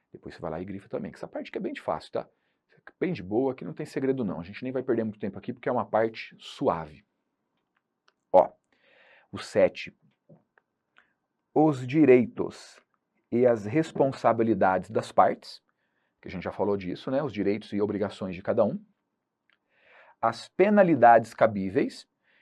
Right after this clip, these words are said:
então as penas que podem ser aplicadas pelo descumprimento tem que tá no contrato,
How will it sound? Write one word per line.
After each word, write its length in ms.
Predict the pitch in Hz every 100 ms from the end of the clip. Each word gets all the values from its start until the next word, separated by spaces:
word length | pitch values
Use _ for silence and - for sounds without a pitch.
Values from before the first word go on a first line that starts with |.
| -
então 260 | 98 113 113
as 180 | 113
penas 400 | - 143 180 202
que 100 | -
podem 260 | - 151 147
ser 160 | - 139
aplicadas 540 | 135 135 131 123 120
pelo 180 | - 123
descumprimento 680 | 120 - 120 120 110 87 -
tem 180 | 139 147
que 80 | -
tá 120 | 127
no 80 | 127
contrato, 560 | 120 113 110 123 -